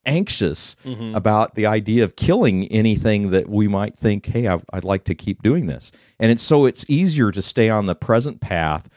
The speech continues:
Speaker 1: where you can keep all your options in play than to pick one that might cause you to sacrifice one or more of them because you've gotta make room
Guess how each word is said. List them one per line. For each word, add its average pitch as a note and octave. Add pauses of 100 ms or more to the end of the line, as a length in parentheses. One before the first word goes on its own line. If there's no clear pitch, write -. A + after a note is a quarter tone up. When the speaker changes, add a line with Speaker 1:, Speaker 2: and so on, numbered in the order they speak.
(200)
Speaker 1:
where G2
you F#2
can F#2
keep A2+ (220)
all G2+
your B2
options A2
in A2+
play D2+ (220)
than G2+
to -
pick -
one D#2+
that E2
might -
cause F#2
you E2
to D#2
sacrifice D#2
one D2+
or C#2+
more C#2+
of C2
them -
because C2+
you've D#2+
gotta C2
make B1+
room B1+